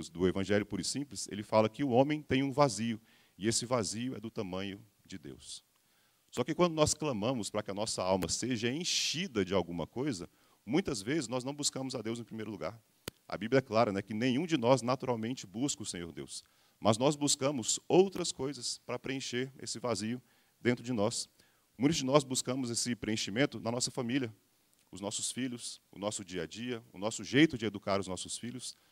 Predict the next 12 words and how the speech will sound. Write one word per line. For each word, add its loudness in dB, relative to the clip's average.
nós 2
buscamos -2
dessa -4
forma. -6
Outros 10
buscam 4
na 2
satisfação 0
pessoal, -2
no -14
seu -2
corpo, 8